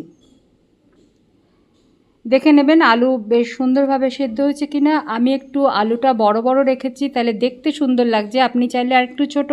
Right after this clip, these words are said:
করেও দিতে পারেন, তাতে রান্নাটা আর একটু তাড়াতাড়ি হবে। আলু কিন্তু সুন্দরভাবে সেদ্ধ হয়ে গেছে। এবারে এর মধ্যে ভেজে রাখা পটলগুলো দিয়েও আরও কিছুক্ষণ রান্না করব, তবে আর বেশিক্ষণ কিন্তু রান্না করতে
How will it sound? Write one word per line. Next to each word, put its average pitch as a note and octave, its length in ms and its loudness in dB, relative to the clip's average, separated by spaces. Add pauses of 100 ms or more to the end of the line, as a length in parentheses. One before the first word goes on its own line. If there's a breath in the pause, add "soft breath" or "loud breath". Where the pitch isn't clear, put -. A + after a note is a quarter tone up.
(100)
করেও C#4 280 2
দিতে B3 260 -4
পারেন, A#3+ 220 -2 (120)
তাতে A3 220 -8 (460 loud breath)
রান্নাটা A#3 480 0
আর A3+ 160 2
একটু A#3 140 -10 (100)
তাড়াতাড়ি G3+ 480 -2
হবে। G3+ 180 -4 (920 soft breath)
আলু B3+ 280 2
কিন্তু C#4 180 2 (100)
সুন্দরভাবে C#4+ 540 4
সেদ্ধ A3+ 280 -2 (120)
হয়ে C4 240 2
গেছে। G3+ 300 -4 (1500 loud breath)
এবারে B3 380 2 (320)
এর A#3 100 2
মধ্যে C4 380 2 (400 loud breath)
ভেজে C4 340 2
রাখা D4 300 0 (180)
পটলগুলো C4+ 540 0 (120)
দিয়েও D4+ 240 -2 (100)
আরও A#3 160 0
কিছুক্ষণ A#3 440 -6
রান্না G#3 300 -2
করব, A#3 280 -6
তবে C4 260 -2 (440 loud breath)
আর B3 140 2 (100)
বেশিক্ষণ D4 500 -2
কিন্তু C#4+ 240 0 (100)
রান্না A3+ 240 -2
করতে B3 280 -8